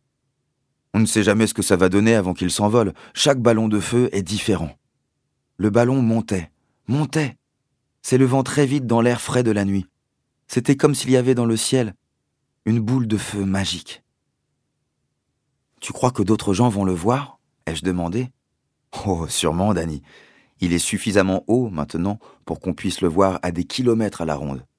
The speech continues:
Qu'est-ce qu'ils vont penser, papa ? » Que c'est une soucoupe volante, a répondu mon père. Ils vont sans doute appeler la police. Une petite brise s'était emparée du ballon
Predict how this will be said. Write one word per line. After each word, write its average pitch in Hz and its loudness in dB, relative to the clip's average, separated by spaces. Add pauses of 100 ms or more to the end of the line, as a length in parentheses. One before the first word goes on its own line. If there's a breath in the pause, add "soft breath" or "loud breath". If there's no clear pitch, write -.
(960)
Qu'est-ce 131 0
qu'ils 123 -2
vont 113 0
penser, 120 -4
papa ? » 92 -6 (600)
Que 87 -4
c'est - -8
une 80 -4
soucoupe 78 -6
volante, 85 -2
a - -10
répondu 67 -12
mon 65 -12
père. - -12 (580)
Ils 87 -2
vont 90 0
sans 82 -2
doute 78 -4
appeler - 0
la 73 2
police. 85 -2 (1300)
Une 90 0
petite 101 -2
brise 98 0
s'était - -4
emparée 90 0
du 82 -4
ballon 80 -4